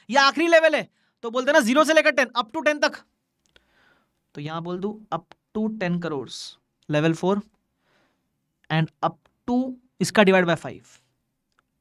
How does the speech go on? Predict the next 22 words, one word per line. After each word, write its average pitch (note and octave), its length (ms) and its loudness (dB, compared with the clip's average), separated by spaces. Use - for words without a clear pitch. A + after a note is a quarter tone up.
टू D3 100 -8
करोड़। C#3 280 -16
Up - 200 2
to A3+ 120 6
मतलब A3 240 8
ज़ीरो F#3+ 200 4
से G#3+ 100 -2
लेकर G3+ 200 0
टेन, G#3 180 -2
ज़ीरो F3 160 0
से E3+ 100 0
लेकर D3+ 180 0
टू, - 200 -14
बोरिंग्स। G2 460 -10
कभी E3 280 2
भी A#3 100 2
एग्जाम F3 360 2
में G3 80 2
कन्फ्यूजन F3 440 2
हो F#3+ 100 0
ना, F#3+ 120 2
पहले F#3+ 500 0